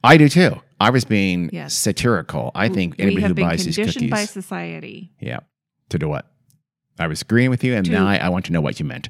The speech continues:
Speaker 2: To, to seek out diets.
Speaker 1: Oh, I see.
Speaker 2: Especially miracle
Speaker 1: Yeah.
Speaker 2: cure diets or a fucking cookie diet.
Speaker 1: Uh, sp-, yeah, if they have the word cookie in 'em and the
Speaker 2: Yes.
Speaker 1: word diet, that is pure genius.
Speaker 2: Yes.
Speaker 1: And you know what he did?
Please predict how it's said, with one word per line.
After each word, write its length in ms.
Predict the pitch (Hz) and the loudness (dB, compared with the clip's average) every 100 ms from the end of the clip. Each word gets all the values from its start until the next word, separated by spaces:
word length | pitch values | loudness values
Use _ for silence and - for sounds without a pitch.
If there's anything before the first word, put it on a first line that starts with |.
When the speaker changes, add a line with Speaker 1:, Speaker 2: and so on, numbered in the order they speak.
| - | -8
Speaker 2:
To, 140 | 269 | -8
to 280 | 226 - 262 | -8 -10 -12
seek 260 | 240 240 226 | -8 -8 -6
out 300 | 208 208 202 _ _ _ _ | -6 -6 -10 _ _ _ _
diets. 500 | 247 285 - - - - _ _ | -8 -8 -10 -16 -20 -20 _ _
Speaker 1:
Oh, 200 | 82 82 | -8 -6
I 40 | - | -6
see. 60 | |
Speaker 2:
Especially 280 | - 285 311 | -6 -6 -4
miracle 420 | 233 208 240 - 208 | -2 -2 -4 -6 -10
Speaker 1:
Yeah. 40 | |
Speaker 2:
cure 260 | - 190 180 | -8 -10 -8
diets 380 | 170 165 170 | -8 -8 -8
or 120 | 202 190 | -10 -10
a 60 | |
fucking 400 | - - 277 285 | -12 -14 -12 -12
cookie 340 | 240 277 339 254 | -10 -10 -8 -8
diet. 240 | 147 135 | -8 2
Speaker 1:
Uh, 100 | 131 | 6
sp-, 160 | 135 - | 6 4
yeah, 200 | 139 131 | 2 4
if 80 | 82 | 6
they 100 | 147 | 6
have 140 | 185 262 | 6 4
the 80 | |
word 180 | 233 160 | 4 2
cookie 340 | - 139 120 135 | 4 2 4 4
in 80 | 131 | 6
'em 160 | 135 135 | 4 4
and 140 | 113 | 4
the 40 | 123 | 6
Speaker 2:
Yes. 40 | |
Speaker 1:
word 200 | 135 151 | 6 4
diet, 500 | 113 82 87 90 90 - | 4 4 4 2 -2 -6
that 140 | 92 | -4
is 80 | 92 | -2
pure 160 | - 80 | -2 -2
genius. 400 | 76 65 65 185 | -4 -6 -8 -8
Speaker 2:
Yes. 200 | 185 - | -8 -4
Speaker 1:
And 100 | 90 | 0
you 60 | 123 | 6
know 80 | |
what 40 | 139 | 6
he 60 | |
did? 300 | 143 160 185 | 8 6 4